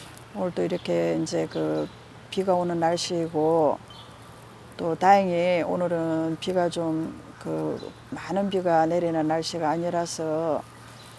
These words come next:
이 꽃기린을 영상에 담아봤습니다. 어, 벌써 그 한 주간이 다 돼,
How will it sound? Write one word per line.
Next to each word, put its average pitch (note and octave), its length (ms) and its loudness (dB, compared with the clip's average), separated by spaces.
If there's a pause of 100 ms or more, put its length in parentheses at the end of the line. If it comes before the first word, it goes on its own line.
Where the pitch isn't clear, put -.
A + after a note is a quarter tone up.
(180)
이 E3 320 -4
꽃기린을 E3 640 -2
영상에 E3 420 -4
담아봤습니다. D#3 1040 -4 (1500)
어, E3+ 420 -4
벌써 E3+ 340 -2
그 E3+ 220 -2
한 F3 220 -6
주간이 F#3+ 440 0
다 E3 160 2
돼, F3 520 2